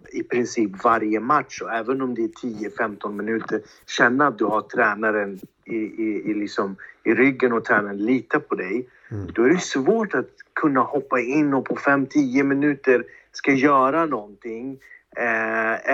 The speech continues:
Speaker 1: eller, eh, försöka bevisa någonting. Eh, eh, och så sitter man kvar på bänken i två månader och så får man hoppa in fem minuter igen och ska visa.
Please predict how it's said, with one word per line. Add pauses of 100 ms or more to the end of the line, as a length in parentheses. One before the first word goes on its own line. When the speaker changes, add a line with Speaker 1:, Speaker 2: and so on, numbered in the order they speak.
Speaker 1:
eller,
eh, (380)
försöka
bevisa
någonting. (380)
Eh,
eh,
och
så
sitter
man
kvar
på
bänken
i
två
månader
och
så
får
man
hoppa
in (120)
fem
minuter
igen
och
ska
visa.